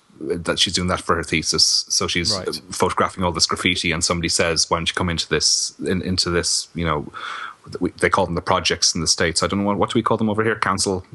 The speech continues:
Speaker 1: houses? Council apartments, whatever you call
Speaker 2: Hmm.
Speaker 1: them."
Speaker 2: Hmm.
Speaker 1: Uh, council flat, yeah. And she says, "Come in and look at these derelict council flats," and, 'cause the, you know, the graffiti is much more obscene and more elaborate and blah, blah, blah. So she goes in there, and that's where she learns about this character called Candyman.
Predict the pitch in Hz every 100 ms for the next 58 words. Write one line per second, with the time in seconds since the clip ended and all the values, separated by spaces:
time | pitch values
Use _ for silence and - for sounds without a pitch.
0 | - 95 - - 95 98 104 - - -
1 | _ _ _ _ - 92 - 92 87 92
2 | - 92 - - 92 90 90 117 101 95
3 | - - 117 98 92 - 92 95 87 113
4 | 104 - 78 71 - 82 64 - - -
5 | - - 90 - 110 95 87 87 85 85
6 | 80 92 80 76 78 - 80 76 76 80
7 | 76 - 73 73 - - - - 76 -
8 | 76 73 50 - - 85 82 73 - 80
9 | 82 85 82 80 82 - 82 78 73 -
10 | 80 76 73 78 80 78 80 78 - 65
11 | - 73 71 71 69 69 87 - 90 87
12 | 85 82 78 80 76 87 - 85 82 76
13 | 76 73 - - 82 71 - - 73 -
14 | 78 73 76 73